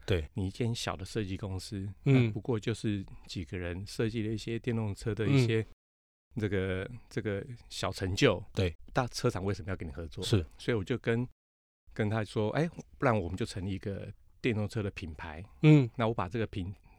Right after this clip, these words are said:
Speaker 2: 我这，我把这个品牌当作平台的概念。
Speaker 1: 嗯。
Speaker 2: 那我把我们研发的成果放上去，
Speaker 1: OK。
Speaker 2: 那我把台湾供应链的这些，这个合作的成果也放上去。
Speaker 1: 嗯。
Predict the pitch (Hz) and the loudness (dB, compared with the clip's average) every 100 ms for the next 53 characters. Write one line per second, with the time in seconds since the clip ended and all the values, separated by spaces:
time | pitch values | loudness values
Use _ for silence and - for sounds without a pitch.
0 | - 107 95 123 139 101 127 - 92 90 | -8 -6 -4 0 2 4 2 0 0 0
1 | 113 113 110 - 90 95 85 85 85 95 | 0 0 0 -2 -6 -6 -6 -6 -4 -4
2 | 90 87 151 156 117 - - - - 117 | -4 4 8 8 6 -2 -18 -20 -6 0
3 | 104 107 92 87 85 92 92 92 117 110 | 0 0 -2 -2 -6 -4 -4 -2 -2 -2
4 | - 98 85 - 95 90 87 - 82 76 | -4 -6 -8 -8 -8 -8 -10 -12 -14 -4
5 | 131 117 117 120 110 87 85 _ _ _ | -2 0 0 0 -2 -6 -8 _ _ _
6 | _ 104 113 120 127 127 131 117 120 101 | _ -2 -2 0 2 2 2 0 0 -2
7 | 98 85 107 - 104 107 - - - - | -4 -6 -8 -4 -4 -6 -10 -20 -20 -20
8 | - - 110 98 85 98 98 113 98 - | -14 -10 -6 -6 -6 -8 -6 -6 -6 -8
9 | 85 90 87 - 101 95 87 - 175 143 | -10 -8 -8 -8 -8 -8 -12 0 6 6